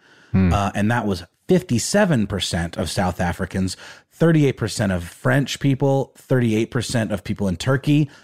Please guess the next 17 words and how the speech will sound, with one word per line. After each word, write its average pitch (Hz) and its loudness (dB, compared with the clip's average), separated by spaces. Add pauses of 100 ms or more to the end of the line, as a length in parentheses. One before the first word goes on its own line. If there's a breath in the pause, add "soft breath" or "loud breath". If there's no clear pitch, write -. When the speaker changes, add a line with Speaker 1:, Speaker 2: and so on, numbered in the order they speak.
(140 loud breath)
Speaker 2:
and 101 -6
thirty-three 147 2
percent 120 0
of 101 0
Americans. 104 -2 (400 soft breath)
Not 113 0
to - -2
mention 107 0
thirty-one 107 0
percent 104 -4
of 95 -6
Germans 113 0
and 98 -4
twenty-six 190 0
percent 107 -2
of 95 -2
Swedes. 120 0